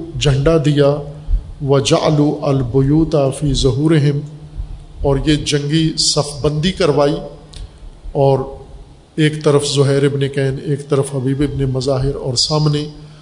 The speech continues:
حضرت عباس علیہ السلام کو سالار لشکر کے طور پر جھنڈا دے کر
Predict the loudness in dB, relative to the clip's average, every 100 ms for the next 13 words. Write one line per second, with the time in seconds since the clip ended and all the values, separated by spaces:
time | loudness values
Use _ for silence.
0 | -20 -8 -2 2 2 2 2 2 0 2
1 | 0 0 0 0 -2 -4 -2 -2 -2 -8
2 | -20 -20 -10 -4 0 2 4 6 6 6
3 | 4 2 2 0 2 2 2 2 0 -2
4 | -2 0 2 4 2 2